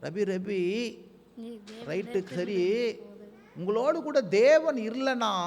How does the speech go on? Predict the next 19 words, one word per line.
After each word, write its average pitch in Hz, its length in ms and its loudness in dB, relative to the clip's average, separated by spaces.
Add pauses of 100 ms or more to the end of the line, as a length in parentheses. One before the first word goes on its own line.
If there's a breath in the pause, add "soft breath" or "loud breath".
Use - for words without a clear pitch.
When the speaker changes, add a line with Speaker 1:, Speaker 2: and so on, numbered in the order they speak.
Speaker 1:
இவ்வளோ 240 440 -4
பெரிய 311 240 -6
அற்புதங்கள்லாம் 302 640 0
என்ன 302 200 2
பண்ணாது? 320 640 8
Speaker 2:
செய்ய 277 280 -4
மாட்டீங்க." 254 380 -6
Speaker 1:
செய்ய 240 320 -2
மாட்டீங்கன்றான். 220 760 -2 (280)
அப்போ 185 220 -6
அவனுக்கு 190 240 -6
ஒரு - 180 -10
காரியம் 247 440 -2
புரியுது. 233 220 0 (580)
என்னடா, 226 580 -2 (640)
இவர் 175 140 -6
அற்புதங்கள் 311 680 -2
அதிசயங்கள்லாம் 285 580 -2
செய்றாரே, 269 560 2